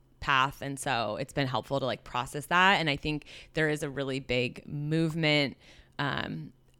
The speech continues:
of people talking about this stuff. And so there's a lot of podcasts. Like, I don't know if you guys know the Liturgist podcast, but it's very, like, um, yeah, it's, like, it mixes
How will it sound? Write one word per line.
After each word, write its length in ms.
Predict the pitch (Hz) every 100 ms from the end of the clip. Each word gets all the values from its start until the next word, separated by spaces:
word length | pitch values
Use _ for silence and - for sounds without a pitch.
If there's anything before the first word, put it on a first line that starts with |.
| -
of 220 | 156 143
people 280 | - 151 139
talking 460 | - 131 135 208 233
about 360 | 233 247 247
this 120 | 240 240
stuff. 400 | - 240 233 -
And 240 | 151 143
so 160 | 160 143
there's 220 | 139 139
a 20 |
lot 120 | 127
of 40 | -
podcasts. 440 | - 180 180 165
Like, 100 | 139
I 40 | 135
don't 80 |
know 40 | 135
if 120 | -
you 60 | 139
guys 140 | 131
know 100 | 135
the 100 | 127
Liturgist 440 | 135 143 139 147 -
podcast, 520 | 143 135 143 131 139
but 120 | 131
it's 220 | 127 - -
very, 280 | 127 123
like, 300 | 123 117 - - - - -
um, 600 | - 139 - - 107 165 139 - _ -
yeah, 180 | 254 110
it's, 140 | -
like, 180 | 151 135
it 100 | -
mixes 480 | 143 139 - 131 -